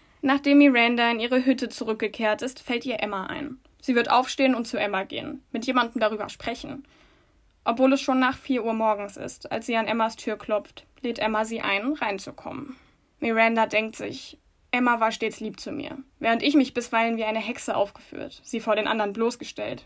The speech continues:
sie ausgeschlossen habe." Sie folgt Emma ins Innere der Hütte, setzt sich auf die nächstbeste Sitzgelegenheit, die sich ihr bietet, der Hocker vor Emmas Schminktisch. Die erste Frage, die Emma Miranda stellt, ist, ob sie einen Drink möchte.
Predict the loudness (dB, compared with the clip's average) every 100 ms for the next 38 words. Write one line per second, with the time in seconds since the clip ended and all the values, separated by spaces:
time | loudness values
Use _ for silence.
0 | -16 -6 -2 -2 -4 -12 -12 -12 -10 -10
1 | -10 -12 -16 _ _ _ -20 -18 -20 -20
2 | -6 -4 2 2 2 0 2 0 -2 -4
3 | -2 -4 -6 -10 -12 -10 -12 -14 _ _
4 | -4 -2 -2 0 0 0 -2 -4 -4 -4
5 | -4 -10 -10 -8 -8 -8 -8 -8 -6 -6
6 | -8 -4 -4 -4 -8 -8 -10 -14 _ _
7 | -4 0 2 2 2 0 -2 -4 -6 -8
8 | -10 -10 -14 -14 -16 _ _ _ -2 2
9 | 2 2 -4 2 4 4 -2 -2 -2 0
10 | 2 2 2 0 0 -2 -2 -2 -2 -4
11 | -12 -12 -6 -4 -2 0 0 0 -4 -8
12 | -10 -10 -10